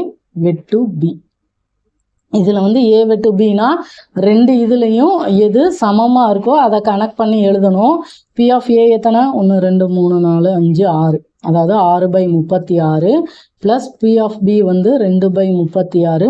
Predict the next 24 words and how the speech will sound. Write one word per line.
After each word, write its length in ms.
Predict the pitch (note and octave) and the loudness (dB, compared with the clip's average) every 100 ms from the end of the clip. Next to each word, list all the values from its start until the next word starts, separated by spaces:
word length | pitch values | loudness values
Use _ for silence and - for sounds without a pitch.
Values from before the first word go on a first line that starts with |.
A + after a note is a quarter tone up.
| A#3 | 0
minus 380 | F#3 G3+ A#3+ B3 - | 0 2 0 -2 -2
P 140 | A3 A3 A3+ G#3+ | 0 2 2 2
of 180 | C4 D4 D4+ _ - F#3 G#3 | 0 -2 -10 _ -4 0 2
A 20 | A3 | 2
வெட்டு 220 | G3+ G3+ F3 | -2 -2 0
B 120 | F#3+ F3 | 0 2
வந்து 180 | F3 G#3 D#4+ G#3+ | 2 0 0 0
ஜீரோ. 180 | G#3+ G#3+ G3+ | 0 0 0
இங்க 100 | G3+ | 0
வந்து 180 | G#3+ B3 | 0 0
ஒண்ணுமே 260 | G#3+ A3 A3 | 2 0 0
கிடையாதுல்ல, 460 | G#3 G3+ F#3+ G#3 G3+ | 0 0 0 0 0
அப்ப 160 | A3 G#3 G3+ | 0 0 0
இதை 120 | G#3+ G#3+ | 0 0
தானே 120 | G#3+ G#3 | -2 -4
கூட்டுவோம். 360 | F#3+ G3 F#3 E3+ - - - - - _ - G3 | -2 0 -2 -4 -14 -20 -20 -20 -20 _ -2 -2
எட்டு 140 | A3+ G#3 | 0 0
by 100 | A3+ G#3+ | 0 0
முப்பத்தி 360 | F#3 G3+ G3 F#3+ F3 | 0 -2 -2 -2 -2
ஆறு. 120 | D#3+ - - | -4 -8 -14
இப்ப 120 | F#3+ G3+ F#3 | -6 -2 0
அடிச்சோம்னா 500 | F#3+ F#3 G#3+ G3+ - F4 - _ _ _ _ _ _ _ _ _ - - _ _ _ _ - _ _ _ _ _ _ _ B3 _ _ _ _ F#3+ | 0 -2 0 0 0 -2 -6 _ _ _ _ _ _ _ _ _ -20 -20 _ _ _ _ -20 _ _ _ _ _ _ _ _ _ _ _ _ -4
இருநாங்க, 380 | F#3+ F#3+ G3 F3+ | 0 0 0 0
எட்டு, 260 | F3 - | -2 -2